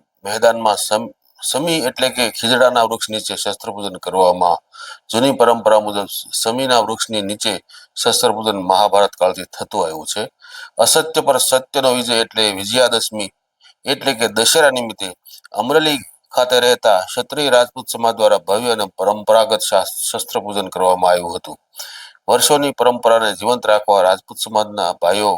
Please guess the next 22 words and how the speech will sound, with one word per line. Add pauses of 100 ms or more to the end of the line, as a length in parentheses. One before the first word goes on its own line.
વડીલો,
યુવાનો (640)
તેમજ (120)
બાળકો
ઉપસ્થિત
રહ્યા
હતા. (520)
પારંપરિક
સાફાથી
સજ્જ
સર્વે
ક્ષત્રિય
ભાઈઓએ (500)
પોતપોતાના
શસ્ત્રોનું
પૂજન
બ્રાહ્મણ
દ્વારા (380)
શાસ્ત્રોક્ત
વિધિથી
કરાવેલ
હતું.